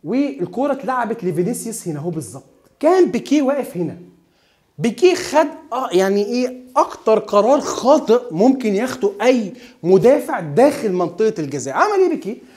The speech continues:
بيكيه بدل ما ياخد القرار انه يروح يضغط على فينيسيوس كده اهو، ساب له مساحه بالظبط لمده ثلاث ثواني وخد خطوتين للخلف،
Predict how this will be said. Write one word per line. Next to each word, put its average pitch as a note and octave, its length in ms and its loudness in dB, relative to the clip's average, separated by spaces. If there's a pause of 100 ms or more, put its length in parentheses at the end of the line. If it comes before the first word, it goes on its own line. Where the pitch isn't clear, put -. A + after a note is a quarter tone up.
(180)
بيكيه G3 280 2
بدل E4 420 0 (140)
ما D#3+ 180 -6
ياخد C#4 280 -2
القرار A#3 500 -2
انه F#3+ 140 0
يروح F3+ 280 2
يضغط A3 360 -2
على G#3 260 -2
فينيسيوس F3+ 420 -4
كده D#3 180 -8
اهو، A#3+ 120 -4 (300)
ساب D4+ 380 -4
له A#3 140 -4
مساحه C4+ 580 -4
بالظبط G#3+ 480 -4
لمده B3+ 280 -4 (100)
ثلاث C4+ 260 -2
ثواني F3 440 -2 (100)
وخد B3 260 -8
خطوتين G#3+ 520 -8
للخلف، - 560 -12